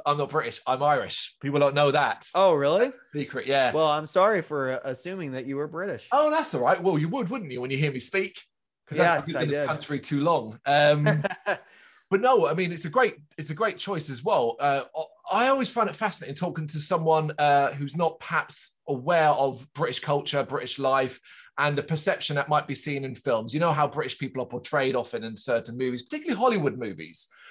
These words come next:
Speaker 2: Yeah,
Speaker 1: Um,
Speaker 2: they're usually, like, in a village, <laughs> like,
Speaker 1: Yeah.
Speaker 2: tiny little village, and they're just, like, quaint.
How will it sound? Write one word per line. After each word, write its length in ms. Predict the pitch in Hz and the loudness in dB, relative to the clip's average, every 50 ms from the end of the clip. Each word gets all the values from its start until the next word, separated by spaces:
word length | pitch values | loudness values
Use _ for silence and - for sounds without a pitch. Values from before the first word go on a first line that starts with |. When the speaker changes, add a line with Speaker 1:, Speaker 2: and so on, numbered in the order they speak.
| - - - | -18 -10 -4
Speaker 2:
Yeah, 320 | 160 165 156 143 135 131 | 0 2 2 2 2 2
Speaker 1:
Um, 80 | 123 131 | 0 -2
Speaker 2:
they're 100 | 160 170 | -4 -4
usually, 400 | 180 185 196 202 180 196 190 180 | -4 -6 -8 -8 -6 -4 -4 -2
like, 320 | 165 165 151 143 143 - | -2 -2 -2 -2 -2 -4
in 140 | - 151 151 | -6 -6 -6
a 80 | 143 131 | -6 -6
village, 680 | 120 135 135 135 131 127 123 120 110 - - - - - - - - | -6 -6 -4 -4 -4 -4 -6 -8 -10 -14 -18 -18 -20 -20 -20 -18 -16
<laughs> 280 | - 151 - - - - | -16 -16 -16 -18 -18 -14
like, 140 | - 143 170 | -6 -2 2
Speaker 1:
Yeah. 140 | 240 254 196 | 2 4 2
Speaker 2:
tiny 180 | 143 147 147 147 | 2 -2 -8 -14
little 220 | 143 139 139 135 | -16 -16 -16 -12
village, 420 | 127 135 135 135 139 135 127 123 | -8 -6 -4 -2 -2 -4 -4 -8
and 140 | 135 127 123 | -12 -14 -14
they're 120 | 127 127 123 | -14 -14 -14
just, 220 | 123 131 127 - | -16 -16 -12 -10
like, 220 | 135 131 117 - - | -10 -10 -10 -12 -16
quaint. 400 | - - 139 131 131 143 139 | -14 -12 -10 -8 -10 -10 -12